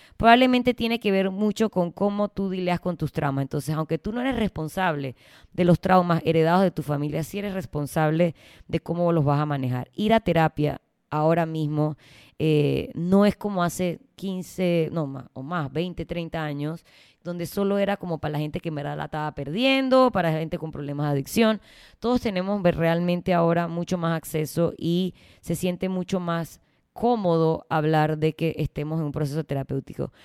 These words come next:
Así que si tú en verdad tú sientes que tú estás haciendo elecciones extrañas de pareja, extrañas por no decir malas,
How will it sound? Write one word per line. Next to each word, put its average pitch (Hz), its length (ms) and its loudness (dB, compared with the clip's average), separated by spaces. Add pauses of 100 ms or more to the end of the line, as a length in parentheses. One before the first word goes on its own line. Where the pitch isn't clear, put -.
(180)
Así - 140 -12
que 247 100 4
si 220 140 -4
tú 190 160 0
en 226 140 -2
verdad 202 280 0
tú 175 120 -12
sientes 175 480 -6
que 156 120 -6
tú 156 100 -6
estás 170 200 -2
haciendo 170 300 -6
elecciones 160 440 -4
extrañas 160 460 -2
de 156 80 0
pareja, 139 540 -2
extrañas 170 400 -6
por 147 120 -4
no 143 60 -6
decir 147 220 -4
malas, 131 440 -4